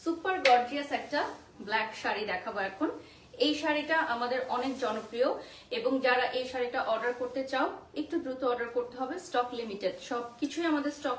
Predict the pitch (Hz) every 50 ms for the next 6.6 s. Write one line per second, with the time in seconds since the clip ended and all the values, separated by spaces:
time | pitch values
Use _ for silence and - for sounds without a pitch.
0 | 294 262 262 254 254 262 302 381 - - - - - - - - 269 294 269 294
1 | 269 - 208 190 190 190 - 190 - - - - - - 208 214 208 - 269 247
2 | 254 262 240 208 - - 233 208 - 226 196 180 180 170 - 311 403 - - -
3 | - - - - - - 262 277 285 277 - 311 302 311 269 277 302 285 302 277
4 | 262 247 - 285 277 277 - - 269 254 - 262 269 - 277 - - - - -
5 | - 233 262 294 294 277 262 262 269 - - 247 240 - 269 226 - - - 233
6 | 247 254 240 220 220 - 208 202 202 185 214